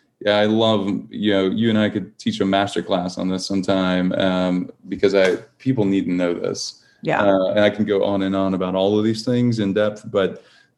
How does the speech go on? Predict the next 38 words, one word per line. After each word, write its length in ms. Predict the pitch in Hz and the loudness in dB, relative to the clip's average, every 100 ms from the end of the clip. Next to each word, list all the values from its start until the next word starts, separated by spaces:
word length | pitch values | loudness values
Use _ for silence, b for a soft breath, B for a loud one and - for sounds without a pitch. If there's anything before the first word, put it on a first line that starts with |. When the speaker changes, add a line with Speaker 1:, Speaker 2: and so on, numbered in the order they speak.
| 104 | -2
Speaker 1:
zinc 260 | 110 110 | 0 2
is 320 | 107 95 92 | 0 0 -4
key 180 | - 110 | -4 -2
for 140 | 107 101 | 0 2
that 240 | 95 - | 2 0
part, 420 | - 98 95 92 | -2 2 4 2
the 60 | 90 | -2
balance 440 | 87 90 92 - | -2 0 0 -2
between 280 | - - 95 | -8 -4 0
that 220 | 90 90 | 2 0
and 120 | - - | -2 -4
copper. 600 | 92 92 95 90 90 - | -2 -2 0 0 0 -2
We 80 | - | -6
could 120 | 95 | -6
talk 260 | - - - | -4 -4 -2
about 140 | 101 | -4
that 280 | 98 95 98 | 0 -2 0
later 300 | 98 98 98 | 0 2 2
if 120 | 95 107 | 0 -2
you 100 | 101 | -2
want, 340 | 101 101 104 b b b _ | 0 -2 -4 b b b _
uh, 40 | 101 | -4
as 320 | 98 98 95 | 0 0 0
it 40 | |
relates 280 | 76 101 98 | 2 2 0
to 80 | - | -4
hormones. 580 | 107 117 113 110 107 - | 2 4 4 4 2 0
But, 260 | 101 95 98 | 0 2 4
um, 320 | 98 92 90 B B B | 4 2 -2 B B B
you 80 | - | -2
know, 60 | 98 | -2
potassium 720 | - 113 117 123 - 127 117 | 0 0 2 0 0 2 2
for 120 | 120 | 0
muscle 300 | 98 101 - 107 | 0 0 0 -4
contraction 920 | 101 104 101 98 - 104 98 95 - | -2 -2 -2 -2 -4 -2 -2 -2 -4
and 120 | - 95 | -4 -4
adrenal 520 | 90 95 101 98 95 | -2 0 0 0 -2
support 680 | - 95 98 95 95 - - | -4 -6 0 2 2 -2 -16